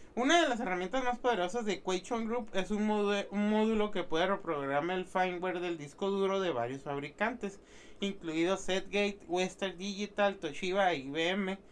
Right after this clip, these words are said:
para crear una bóveda de almacenamiento secreta que sobrevivía al borrado y al formateo.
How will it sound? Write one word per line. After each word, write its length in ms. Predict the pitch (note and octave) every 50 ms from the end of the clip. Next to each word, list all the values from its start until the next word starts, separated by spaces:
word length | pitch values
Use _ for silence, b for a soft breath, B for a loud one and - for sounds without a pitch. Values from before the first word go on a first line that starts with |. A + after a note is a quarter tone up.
| B B B B B
para 240 | F3 F3+ F3 F3+ F3+
crear 220 | - D3 C#3+ D3+
una 140 | E3 F#3 G3
bóveda 340 | F3 F3 F#3 F#3+ G3+ G#3 G3
de 60 | F#3+
almacenamiento 680 | F3+ E3+ E3 E3 - D#3+ C#3 C#3 D3 D#3 E3 - G3 G3+
secreta 640 | A3 A3 - G#3 G3+ G3 G3+ - - - G#3 G3+ -
que 100 | - G#3
sobrevivía 500 | - - F3+ D#3+ C#3+ C3+ B2+ B2+ D3 D#3+
al 80 | E3
borrado 440 | D3+ C#3+ C3 A#2+ B2+ B2 B2 B2 C3
y 60 | C3+
al 100 | C3 C3
formateo. 640 | B2+ - C3+ B2+ C3 C3 C3+ C3 - G3 G#3 G3 -